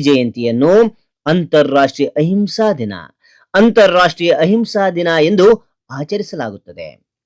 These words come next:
ಸ್ವಾತಂತ್ರ್ಯ ಹೋರಾಟಕ್ಕೆ ಅವರ ಅಮೂಲ್ಯ ಕೊಡುಗೆಗಳನ್ನು ಗೌರವಿಸಲು ಈ ದಿನದಂದು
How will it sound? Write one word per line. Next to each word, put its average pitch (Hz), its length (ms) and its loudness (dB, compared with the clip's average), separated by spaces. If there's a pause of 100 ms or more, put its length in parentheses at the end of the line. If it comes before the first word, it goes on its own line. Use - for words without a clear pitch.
(540)
ಸ್ವಾತಂತ್ರ್ಯ 165 680 2
ಹೋರಾಟಕ್ಕೆ 143 640 0 (500)
ಅವರ 202 200 4 (160)
ಅಮೂಲ್ಯ 254 500 4
ಕೊಡುಗೆಗಳನ್ನು 180 680 0 (120)
ಗೌರವಿಸಲು 220 600 4 (520)
ಈ 175 100 -4 (120)
ದಿನದಂದು 143 440 -2